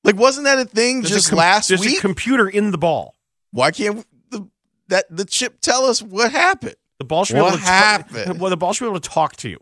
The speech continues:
Speaker 2: and be able to say, you press a button and it says, "I hit the wire. I'm so
Speaker 1: <laughs>
Speaker 2: sorry." I mean, just,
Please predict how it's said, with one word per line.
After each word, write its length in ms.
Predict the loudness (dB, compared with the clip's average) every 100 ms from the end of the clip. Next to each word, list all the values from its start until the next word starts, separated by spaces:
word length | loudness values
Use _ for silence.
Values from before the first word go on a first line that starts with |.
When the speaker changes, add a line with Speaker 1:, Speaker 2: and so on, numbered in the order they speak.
| _ -14
Speaker 2:
and 140 | -10
be 80 | -6
able 140 | -6
to 80 | -6
say, 480 | -6 -4 -2 -4 -8 _ -10
you 80 |
press 260 | -4 -2 -2
a 40 |
button 340 | 0 0 0 0
and 160 | 0
it 40 | -2
says, 200 | -4 -4
"I 240 | -6 -8
hit 280 | -8 -10 -10
the 80 | -10
wire. 460 | -8 -8 -8 -10
I'm 220 | -8 -8 -8
so 240 | -8 -10
Speaker 1:
<laughs> 0 |
Speaker 2:
sorry." 580 | -10 -8 -10 -10 -14 -16 -14 -8
I 80 | -4
mean, 200 | -4 -4
just, 300 | -6 -8